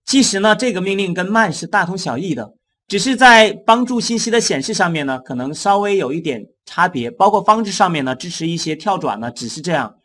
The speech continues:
根据你个人的习惯，你可以选择使用哪一个，并没有特别本质上的区别。那像我接触 Linux 比较早，早期的 Unix 也并没有 information 这条命令，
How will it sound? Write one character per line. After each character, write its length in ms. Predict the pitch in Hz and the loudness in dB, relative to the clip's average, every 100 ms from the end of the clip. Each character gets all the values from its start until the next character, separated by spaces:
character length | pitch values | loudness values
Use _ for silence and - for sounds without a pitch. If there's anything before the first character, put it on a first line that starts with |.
| _ _ | _ _
根 140 | - 220 | -2 0
据 140 | 240 | 0
你 100 | 165 | -2
个 160 | - 208 | -2 -2
人 80 | 175 | 0
的 60 | |
习 180 | 180 147 | -4 -2
惯， 220 | 170 147 - | 0 -2 -4
你 120 | 160 165 | -12 -6
可 80 | |
以 40 | 175 | -4
选 200 | 175 120 | -4 -4
择 120 | 143 | -6
使 140 | 147 | -6
用 100 | 143 | -6
哪 160 | 147 104 | -6 -10
一 60 | 107 | -10
个， 180 | 156 - _ | -10 -10 _
并 160 | - 220 | -4 -2
没 80 | 208 | 0
有 160 | 156 | -2
特 160 | - 214 | -4 -2
别 120 | 196 | -2
本 380 | 202 - 143 110 | -2 -4 -4 -4
质 100 | 208 | -6
上 160 | 208 156 | -4 -4
的 80 | |
区 220 | 127 - 139 | -4 -8 -8
别。 180 | 113 110 _ _ _ | -8 -10 _ _ _
那 80 | - | -2
像 220 | 220 254 | 4 4
我 100 | 196 | 4
接 160 | 147 220 | 4 2
触 160 | 220 151 | 2 -4
Linux 600 | 175 208 175 160 135 - | -4 -4 -6 -8 -8 -10
比 120 | 117 | -8
较 160 | 180 | -6
早， 320 | 175 120 95 _ _ | -4 -4 -6 _ _
早 140 | - 151 | -4 0
期 140 | 220 | 2
的 60 | 226 | 2
Unix 500 | 247 247 160 - 135 | 2 0 -4 -8 -6
也 120 | 120 | -6
并 200 | 240 208 | -4 -4
没 80 | 180 | -2
有 100 | 131 | -4
information 560 | 156 165 160 180 170 | -4 -4 -4 -4 -6
这 80 | 147 | -6
条 140 | 160 | -4
命 160 | 170 180 | -4 -4
令， 180 | 185 | -6